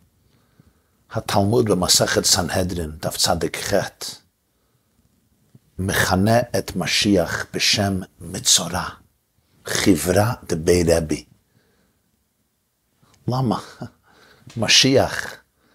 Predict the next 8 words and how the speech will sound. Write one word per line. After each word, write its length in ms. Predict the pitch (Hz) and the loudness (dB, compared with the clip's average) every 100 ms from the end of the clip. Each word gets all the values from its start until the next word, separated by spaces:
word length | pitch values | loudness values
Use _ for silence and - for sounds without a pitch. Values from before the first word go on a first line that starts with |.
| _ - | _ -10
במחשבת 680 | - 92 - 110 107 107 104 | -6 -2 2 2 2 2 2
היהדות, 760 | 92 82 85 80 104 95 - - | 2 0 -2 2 0 0 -8 -2
באמונת 540 | 90 80 82 98 - | 0 0 0 -2 -2
היהדות, 520 | 98 85 80 87 85 | -2 -2 -2 -4 -4
הוא 220 | - 85 - _ - | -6 -8 -8 _ -14
גואלם 600 | 95 98 85 90 92 101 | 0 2 2 2 2 2
של 220 | 92 - 90 | 0 -2 0
ישראל, 600 | 87 - 95 87 87 | 2 2 2 0 -2